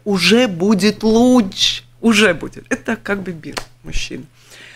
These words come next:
Но с другой стороны, когда, конечно, когда начинается это все, что начинает, э, м, э,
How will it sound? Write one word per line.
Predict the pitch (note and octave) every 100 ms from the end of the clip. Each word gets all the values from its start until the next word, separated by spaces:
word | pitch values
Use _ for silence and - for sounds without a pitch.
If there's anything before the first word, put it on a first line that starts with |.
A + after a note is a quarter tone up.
| - - _ -
Но | G#3+ A3+
с | F#3+
другой | G#3+ G#3 C#4+
стороны, | - B3 A3+ G#3+ A3 A3
когда, | A3+ F#3+ E3+ G3+
конечно, | G3+ G#3 A3+ G#3 - D#3
когда | - D#3 D#3+ F#3
начинается | F3+ E3+ F3 F3+ F3 D#3+ -
это | - D#3+
все, | - - F#3
что | F3+ - D#3 - _ _ -
начинает, | B2 - E3 E3+ E3+ E3 D#3 -
э, | D#3 D#3 D3+ D3 D3+ D3+
м, | D3+ D3+ C#3+ - -
э, | D#3 D3+ D3 C#3+